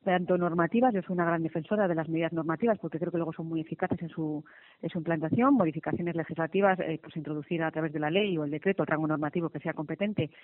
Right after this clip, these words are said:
la limitación en los colegios, lo mismo que se puso la limitación ahora para ordenar el sector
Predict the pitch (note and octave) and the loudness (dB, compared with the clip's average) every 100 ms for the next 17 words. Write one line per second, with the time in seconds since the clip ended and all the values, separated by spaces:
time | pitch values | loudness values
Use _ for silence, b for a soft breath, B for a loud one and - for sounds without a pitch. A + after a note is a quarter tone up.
0 | b b D#3+ D3+ D#3 D#3+ D3 C#3+ F3 B3 | b b -4 -2 -2 -2 -4 -6 0 2
1 | - D4 G#3+ F#3 F#3 F#3 F3 F#3 F3 F3 | 2 0 0 0 -2 -2 -4 -2 -2 0
2 | E3+ E3 G3 F3+ F#3 F3 D#3+ D#3 E3 E3 | 0 -2 -2 0 2 2 2 2 2 0
3 | F3 - A#3 | -2 0 0